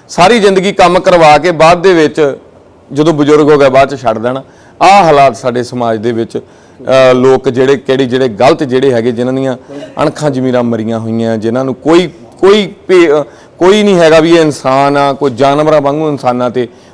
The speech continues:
ਉਹ ਵਰਤਾਵ ਕਰਦੇ ਆ। ਉਹ ਲੋਕ ਬਿਲਕੁਲ ਆਵਾਜ਼ ਨਹੀਂ ਆ ਰਹੀ, ਇੰਨੀਆਂ ਵੀਡੀਓ ਚੱਲ ਰਹੀਆਂ। ਅੱਜ ਇੱਕ ਬੱਚੀ ਛੁਡਾ ਕੇ ਲਿਆਂਦੀ, ਉਹ ਵੀ ਵੀਡੀਓ ਪਾਵਾਂਗੇ, ਦੇਖਿਓ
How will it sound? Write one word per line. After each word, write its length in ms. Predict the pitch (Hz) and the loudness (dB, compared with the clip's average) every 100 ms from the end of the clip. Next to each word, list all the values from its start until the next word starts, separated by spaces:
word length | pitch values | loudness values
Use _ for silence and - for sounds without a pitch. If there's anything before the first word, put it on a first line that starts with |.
| - | -4
ਉਹ 80 | |
ਵਰਤਾਵ 420 | 156 135 120 123 117 | 0 0 2 0 2
ਕਰਦੇ 320 | 123 113 135 | -2 0 0
ਆ। 80 | - | 0
ਉਹ 160 | 196 220 | 2 2
ਲੋਕ 380 | 185 165 165 - - - - _ - - - - - | 4 2 0 -6 -14 -20 -20 _ -20 -20 -20 -20 -18
ਬਿਲਕੁਲ 480 | 123 123 262 240 254 | -6 0 0 2 2
ਆਵਾਜ਼ 340 | 202 175 156 | 4 4 4
ਨਹੀਂ 180 | 151 151 | 2 2
ਆ 120 | 147 | 4
ਰਹੀ, 180 | 143 160 | 4 4
ਇੰਨੀਆਂ 280 | 160 165 160 | 4 2 2
ਵੀਡੀਓ 320 | 139 170 202 | 2 2 2
ਚੱਲ 240 | 170 160 143 | 4 2 2
ਰਹੀਆਂ। 280 | 156 156 | 2 2
ਅੱਜ 120 | 151 143 | 0 0
ਇੱਕ 100 | 160 | 0
ਬੱਚੀ 340 | 139 113 170 | -2 -2 -2
ਛੁਡਾ 260 | 135 147 143 | 2 2 2
ਕੇ 140 | 147 | 2
ਲਿਆਂਦੀ, 240 | 143 135 | 0 0
ਉਹ 100 | 143 | -2
ਵੀ 120 | 160 175 | -2 -2
ਵੀਡੀਓ 300 | 143 160 160 | 0 0 0
ਪਾਵਾਂਗੇ, 380 | 139 127 131 | 0 -2 -2
ਦੇਖਿਓ 360 | 127 120 - 123 | -4 -6 -8 -12